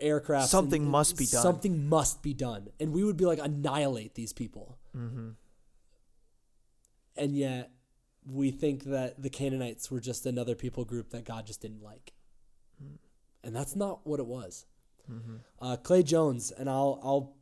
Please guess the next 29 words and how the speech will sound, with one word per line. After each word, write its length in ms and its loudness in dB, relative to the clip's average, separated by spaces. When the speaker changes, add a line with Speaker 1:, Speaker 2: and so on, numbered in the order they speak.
Speaker 1:
put 180 2
the 140 6
dis-, 360 -2
I'll 80 2
put 160 -2
these 160 0
articles 480 2
in 220 -2
the 60 0
show 240 0
notes 260 -4
for 140 -6
you 120 -4
guys 260 -2
to 80 -8
do 100 2
your 160 4
own 100 2
research. 420 -2
You 60 -12
can 140 -8
read 200 -2
the, 100 0
Speaker 2:
Mm-hmm. 100 -4
Speaker 1:
you 60 -4
read 200 -2
your 180 0
own 120 -2
stuff. 400 -6